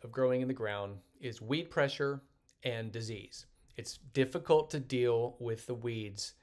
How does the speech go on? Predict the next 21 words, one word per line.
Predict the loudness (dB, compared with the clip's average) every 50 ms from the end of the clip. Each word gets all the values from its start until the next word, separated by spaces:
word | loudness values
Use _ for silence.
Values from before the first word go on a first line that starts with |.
| _ _ _
when | -6 -6 -4
you're | -4 -6
growing | -4 -2 -2 0 0 0 -2 -4 -6 -6
in | -8 -8 -6
the | -6
ground. | -6 -6 -4 -4 -4 -4 -6 -10 -14 -20 -20 -20 _ -10
And | -6 -2
that's | 0 0 0 0 2
why | 2 4 4 6 4 4 2 0 -2 -8 -16 -6
all | -2 2 2 4 4 4 2
these | 0 -2 -4 -6 -6
big | -4 -2 -2 -2 -4
farms | -2 -2 0 0 2 0 -2 -4 -6 -8
use | -8 -8 -10 -10 -10
all | -4 0 2 2 2
these | 2 0 -4
terrible | -4 0 2 4 4 4 2 2
herbicides | 2 0 0 0 -2 -2 -2 -2 -2 -2 -2 -4 -4
all | -4 -4
the | -4 -6
time, | -6 -6 -6 -8 -8 -10 -12